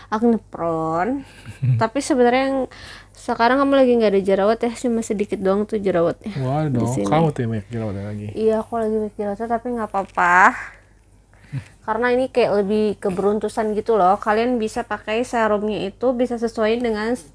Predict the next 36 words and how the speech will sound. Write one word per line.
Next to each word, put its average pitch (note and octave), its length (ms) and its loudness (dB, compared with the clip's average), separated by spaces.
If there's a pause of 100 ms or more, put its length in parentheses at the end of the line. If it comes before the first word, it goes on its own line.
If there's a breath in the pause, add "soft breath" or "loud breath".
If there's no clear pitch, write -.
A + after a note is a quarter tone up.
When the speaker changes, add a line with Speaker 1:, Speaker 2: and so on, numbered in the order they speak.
Speaker 1:
jenis A#3 400 -2 (160)
kulit A3 240 -2
kalian G3+ 360 -2
masing-masing. G3 600 -8 (360 loud breath)
Kalau A#3+ 240 6
aku D4+ 120 4
sekarang C4+ 240 4
lagi B3+ 240 2
pakai A#3 240 -8
serumnya A#3+ 480 -2
dari A3 400 0
skin A#3 240 -10
expert A3 360 -12
dot F#3 200 -6
I F#3+ 80 0
D F#3+ 160 -4
juga, F#3 480 -2 (320 loud breath)
si B3 560 2
Zenity A3+ 400 4
X A3+ 320 -4
G A3 160 4
Serum. A3+ 640 0
X - 160 -8
G G#3 240 0
Serum A3 320 0
ini A3 240 0
si C#4 160 0
extra A3+ 480 0
glowing G#3+ 560 2
serumnya G#3+ 880 -4
si - 240 -10
skin - 320 -12
expert - 320 -12
dot F3+ 240 -8
I D3 160 -6
D. B2+ 80 -10